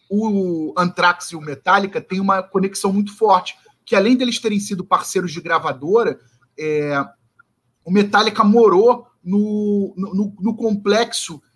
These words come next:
de ensaios da própria Megaforce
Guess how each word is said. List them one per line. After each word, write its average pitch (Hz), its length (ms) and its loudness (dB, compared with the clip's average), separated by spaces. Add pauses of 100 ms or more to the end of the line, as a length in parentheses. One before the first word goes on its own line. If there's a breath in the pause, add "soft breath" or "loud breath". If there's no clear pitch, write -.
(120)
de 185 220 0
ensaios 196 760 2 (300)
da 247 220 2
própria 208 440 0
Megaforce 185 880 -2